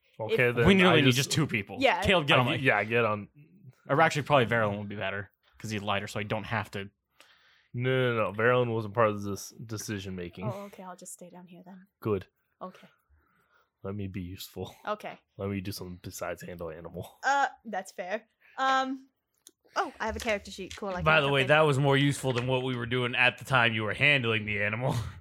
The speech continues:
Speaker 4: <laughs>
Speaker 2: Roll a, what would that be? Acrobat?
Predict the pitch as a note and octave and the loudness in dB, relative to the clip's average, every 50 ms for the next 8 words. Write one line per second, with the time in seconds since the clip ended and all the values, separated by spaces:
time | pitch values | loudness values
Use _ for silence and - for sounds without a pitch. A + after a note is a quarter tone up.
0 | - - - - _ _ _ _ _ - - - _ _ _ _ - - A3+ A3 | -20 -20 -20 -20 _ _ _ _ _ -20 -20 -20 _ _ _ _ -18 -14 -10 -2
1 | B3+ C#4+ D4+ E4 G4+ A4 A#4+ B4+ B4+ - - - D4 D#4+ D#4 D#4+ E4 D#4+ D#4+ D#4+ | 2 4 4 4 4 4 4 4 4 2 0 0 0 0 0 0 0 -2 -4 -6
2 | D#4+ D#4+ D#4 D4 D4 D4 D4 D4 C#4+ C#4+ C#4+ C#4+ B3+ A#3+ A3 G#3 G3+ G3 G3 G3 | -8 -8 -8 -8 -8 -8 -8 -8 -10 -10 -10 -8 -8 -6 -6 -6 -8 -8 -8 -8
3 | G3 - F3+ F3 E3+ E3+ - E3+ G3+ - - G3 - G3 A3 - | -10 -12 -14 -14 -12 -8 -8 -8 -8 -10 -12 -12 -12 -10 -10 -10